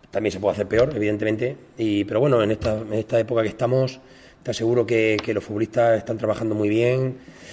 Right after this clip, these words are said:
y, y bueno, yo creo que tocaba meterles carga, ya es, a partir de, de, de ayer mismo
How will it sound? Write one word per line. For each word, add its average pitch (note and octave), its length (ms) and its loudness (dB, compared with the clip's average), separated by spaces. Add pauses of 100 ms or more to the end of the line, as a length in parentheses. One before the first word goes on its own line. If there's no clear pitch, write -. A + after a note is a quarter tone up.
(220)
y, A#2 340 0 (800)
y A#2+ 80 -4
bueno, A#2 160 2
yo A2+ 80 2
creo A#2+ 100 4
que A2 160 -2
tocaba - 720 -2
meterles A2 380 -6
carga, D3+ 440 0 (180)
ya A2+ 240 0
es, G#2+ 100 -4 (200)
a A2 80 -8
partir A2 360 -8
de, A2 420 -2 (680)
de, A2+ 800 0 (500)
de A#2 120 0
ayer A#2+ 240 4
mismo D3 420 0